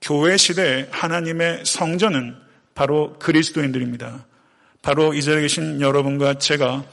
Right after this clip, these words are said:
바로 하나님의 성전인 것을 성경이 말씀하고 있습니다. 고린도 전서 육 장 십구 절은 "너희 몸은 너희가 하나님께로부터 받은 바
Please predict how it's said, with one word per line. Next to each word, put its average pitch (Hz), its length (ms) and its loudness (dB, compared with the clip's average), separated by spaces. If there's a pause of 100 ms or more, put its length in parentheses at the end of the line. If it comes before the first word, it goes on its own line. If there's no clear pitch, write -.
(340)
바로 135 200 -2
하나님의 170 640 -2
성전인 196 640 -2
것을 139 460 -2
성경이 151 540 -4 (280)
말씀하고 139 480 2
있습니다. 120 420 -6 (840)
고린도 160 560 2
전서 151 340 0
육 139 140 -2
장 151 140 -2
십구 147 300 -4
절은 143 380 0 (480)
"너희 143 240 4
몸은 160 400 2 (160)
너희가 147 480 2
하나님께로부터 160 680 0
받은 135 320 0
바 135 300 0